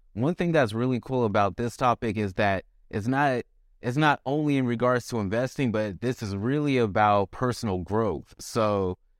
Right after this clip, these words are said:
really, because you can, there are those who experience growth, you know, via a mentor, and then there's those who experience growth via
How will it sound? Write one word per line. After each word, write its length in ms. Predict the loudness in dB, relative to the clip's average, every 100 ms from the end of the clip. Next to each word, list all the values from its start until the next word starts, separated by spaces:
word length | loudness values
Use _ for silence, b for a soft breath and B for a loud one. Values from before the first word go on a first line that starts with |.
| _ -4
really, 360 | 0 2 2
because 600 | 2 0 0 0 0 -2
you 180 | -2 -4
can, 480 | -2 0 0 -2 -6 -10 _ _ -2
there 160 | 2
are 140 | 2 2
those 260 | 2 2
who 120 | 0
experience 460 | -4 -4 -4 -2 -2
growth, 360 | 0 0 0 -2 _ -6
you 180 | -2 0
know, 140 | 0
via 360 | 0 0 0 0
a 40 |
mentor, 560 | 0 0 0 0 0 0
and 160 | -2 0
then 140 | 0
there's 240 | 0 -2
those 260 | 0 -2 0
who 260 | -2 -4 -4
experience 440 | -6 -6 -4 -4 -2
growth 300 | 0 0 0
via 500 | 0 2 2 0